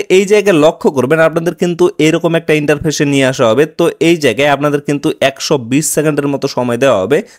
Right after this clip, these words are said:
তো এখানে কিন্তু অবশ্যই আপনাদের ওয়েট করতে হবে। অনেক সময় আপনারা দেখবেন যে তিরিশ সেকেন্ডের মতো সময় লাগে, অনেক সময় কিন্তু বিশ সেকেন্ড বা দশ সেকেন্ডের মধ্যে কিন্তু আপনাদের কেওয়াইসিটা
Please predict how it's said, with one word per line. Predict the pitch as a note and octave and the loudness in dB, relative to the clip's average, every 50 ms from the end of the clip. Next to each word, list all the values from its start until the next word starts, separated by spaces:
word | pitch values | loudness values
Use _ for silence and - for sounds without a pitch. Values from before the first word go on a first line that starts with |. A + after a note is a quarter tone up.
| _ - | _ -4
তো | D#3 - - | -2 -2 0
এখানে | D#3 D3+ F#3+ F3 E3 F3 | -2 -2 -2 -4 -4 -4
কিন্তু | F3 D#3+ D#3 D3 | -2 0 0 0
অবশ্যই | C#3+ D3+ D3 - D#3 C#3+ | 0 -2 -2 -2 -2 -2
আপনাদের | D3 C#3+ C#3+ C3+ - - | -2 -2 -4 -4 -2 0
ওয়েট | B2 C3+ C#3+ - - | 0 0 0 0 -2
করতে | D3 C3 - - A2 G2+ | -4 -4 -2 -2 -2 0
হবে। | A2 D3 F#3 - - _ _ - - C3+ | 0 0 -2 -2 -6 _ _ -4 -2 0
অনেক | E3+ G3 G3 - - | 0 0 -2 -2 -2
সময় | G3 G3 G3 F#3 | -2 0 0 0
আপনারা | F3+ F#3 F#3 F#3 F#3 F3 D#3+ | 0 0 0 0 0 0 -2
দেখবেন | F3+ E3+ E3+ F#3 F#3 F3 | -2 -2 -2 -2 -2 0
যে | F3+ F3 - _ | -2 -4 -4 _
তিরিশ | - F#3+ E3+ F#3+ F#3+ - | -4 -2 0 -2 -2 0
সেকেন্ডের | G3 F3+ F#3 F3 E3+ F3 F3+ F3 | -2 0 0 0 -2 -2 0 -2
মতো | F3 E3+ F3 - | -2 -2 -2 -2
সময় | - E3+ E3+ D3 A#2 | 0 0 0 2 0
লাগে, | G#2+ A#2+ D3+ D#3 - - | 2 2 0 0 0 0
অনেক | D3 D#3 D#3+ - | -2 -2 -2 -4
সময় | F#3 E3+ E3 D#3 D3+ | -4 -4 -4 -2 -4
কিন্তু | B2+ A2 - - G3 A#3+ - - _ - | -4 -2 0 0 0 0 0 -6 _ -2
বিশ | E3 F#3+ F#3+ - - | -2 -2 -2 -2 -2
সেকেন্ড | F3 D#3 D#3 F3 E3 E3 C#3 C3+ | -2 0 0 0 -2 0 0 0
বা | C3 B2 G#2+ B2+ | 0 0 2 0
দশ | D3+ E3 - - | 0 0 -2 -4
সেকেন্ডের | F#3 F3 F3+ F3 F3 E3 E3 D#3+ | -2 -2 0 0 0 0 0 -2
মধ্যে | D3+ C#3+ D#3 D3+ | -2 -2 -2 -4
কিন্তু | E3 D#3 D3+ D3 | -2 0 0 0
আপনাদের | C#3+ D3 C#3 C#3+ C#3 - | 0 0 -2 -2 -2 -2
কেওয়াইসিটা | - C#3+ C3+ C3+ C3+ C3+ - C#3 C#3 | 0 0 2 2 2 0 -2 -4 -4